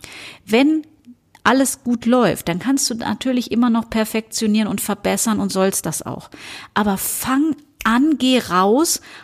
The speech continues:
hau deine Sachen raus, mach Menschen glücklich und mach deinen Job und verdien Geld.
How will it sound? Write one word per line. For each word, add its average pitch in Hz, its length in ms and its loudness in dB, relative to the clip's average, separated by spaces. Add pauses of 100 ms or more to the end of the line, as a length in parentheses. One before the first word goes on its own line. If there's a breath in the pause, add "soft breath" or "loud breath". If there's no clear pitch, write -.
(100)
hau 247 220 0
deine 226 260 2
Sachen 196 400 -2
raus, 226 340 0
mach 220 160 0
Menschen 196 480 0
glücklich 262 380 -6
und 233 140 2
mach 190 200 -2
deinen 190 300 -4
Job 302 260 2
und 208 140 -2
verdien 196 400 0
Geld. 247 380 0